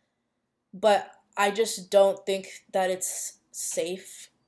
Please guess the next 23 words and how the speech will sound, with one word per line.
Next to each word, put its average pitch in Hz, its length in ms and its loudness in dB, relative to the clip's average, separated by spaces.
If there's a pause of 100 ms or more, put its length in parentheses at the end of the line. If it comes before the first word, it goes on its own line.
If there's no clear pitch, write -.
(340)
at 208 140 2
least 196 240 -8
for 175 160 -6
me, 175 300 -12
to - 100 -16
use 180 320 -8
religion 175 440 -8
to 180 120 -14
explain 175 560 -10
all 196 260 0
of 196 140 -6
that, 214 400 -4
because 185 300 -8
I 175 100 -2
don't 175 220 -4
know 180 400 0 (340)
what's 196 280 -4
true, 196 380 -2 (160)
and 180 260 -6
we 180 100 -8
can't 175 400 -10
prove 180 360 -6
anything. 202 680 -8